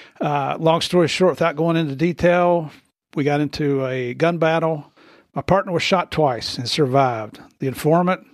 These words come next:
was shot once. Unfortunately, didn't survive. So we're gonna go into the complete detail on that. This interview, as we were doing, and you'll hear it when, when you hear Kevin talk, I think this is the first time he and I have ever really gone through the whole shooting incident,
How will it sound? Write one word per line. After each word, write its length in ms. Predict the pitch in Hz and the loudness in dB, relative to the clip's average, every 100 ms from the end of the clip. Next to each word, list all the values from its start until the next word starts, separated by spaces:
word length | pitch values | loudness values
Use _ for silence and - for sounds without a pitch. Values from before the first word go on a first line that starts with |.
| - | -6
was 120 | - | -2
shot 260 | 165 139 285 | 0 0 0
once. 440 | 156 151 - - _ _ _ | 0 0 -4 -12 _ _ _
Unfortunately, 500 | 139 - 151 - 135 | -8 0 0 2 -4
didn't 240 | 120 139 123 | 0 -2 -2
survive. 520 | - 127 120 110 113 _ - - - | -6 -4 -6 -6 -10 _ -20 -20 -8
So 140 | - | 0
we're 60 | 147 | 2
gonna 120 | 165 | 2
go 160 | 147 165 | 2 0
into 120 | 143 | 0
the 60 | 120 | -6
complete 440 | 143 - 185 151 | -6 0 0 2
detail 400 | 170 165 170 160 | 0 2 2 2
on 180 | 160 151 | 0 0
that. 300 | 151 151 - - - - | 0 0 -4 -12 -18 -2
This 220 | 190 - | 0 2
interview, 680 | 247 196 135 151 151 160 160 | 2 2 2 0 0 -2 -6
as 200 | - 147 | -4 -2
we 160 | 139 165 | 2 2
were 100 | 180 | 4
doing, 360 | 175 254 165 139 | 2 2 2 0
and 100 | 135 | 0
you'll 100 | 156 | 0
hear 180 | 156 165 | 2 2
it 60 | |
when, 180 | 147 151 - - | 0 -6 -8 -6
when 120 | 151 | -2
you 60 | 147 | 0
hear 120 | 151 | 0
Kevin 280 | 165 156 147 | 0 -2 0
talk, 260 | 185 165 | 0 0
I 40 | 139 | -2
think 200 | 175 - | -4 -4
this 140 | 113 | -6
is 80 | 131 | -6
the 60 | 120 | -10
first 300 | - 185 - | 0 0 0
time 200 | 196 180 | -2 -2
he 140 | 147 180 | 0 0
and 100 | 160 | 0
I 140 | 175 | 0
have 120 | 127 | 0
ever 340 | 135 139 139 - - - - _ | -2 -2 -2 -4 -12 -20 -20 _
really 280 | 143 151 165 | 4 4 4
gone 400 | 127 151 156 165 | 2 2 4 2
through 240 | - 170 | 0 2
the 120 | 165 143 | 2 2
whole 160 | 160 | 0
shooting 380 | 156 190 226 165 | 0 -2 -4 -4
incident, 460 | 127 - 127 127 | -6 -8 -10 -10